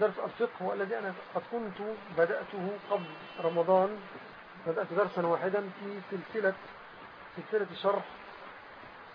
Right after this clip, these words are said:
أو التعليق على قيس الشرح الممتع، التي، التي سميتها بالتبيين أو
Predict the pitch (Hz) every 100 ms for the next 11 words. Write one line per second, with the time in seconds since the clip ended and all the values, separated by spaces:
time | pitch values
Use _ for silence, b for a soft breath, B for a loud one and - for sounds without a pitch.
0 | - - - - 180 - 170 180 208 208
1 | 190 202 208 - 202 208 190 - 190 175
2 | 180 175 - 131 - - - - - -
3 | - - - - - - - 165 175 -
4 | 196 185 185 208 185 180 214 190 180 -
5 | 165 180 196 180 202 196 - - - -
6 | - - 202